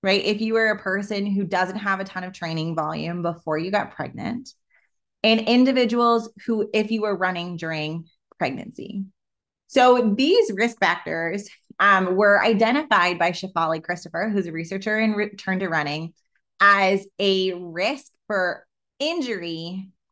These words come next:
when you are returning to running postpartum. So if you had a vaginal delivery,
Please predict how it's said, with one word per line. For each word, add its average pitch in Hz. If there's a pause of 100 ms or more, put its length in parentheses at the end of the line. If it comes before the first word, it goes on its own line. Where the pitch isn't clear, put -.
when 196
you 196
are 185
returning 170
to 160
running 147
postpartum. -
So 196 (760)
if 226
you 262
had 240
a 233
vaginal 190
delivery, 156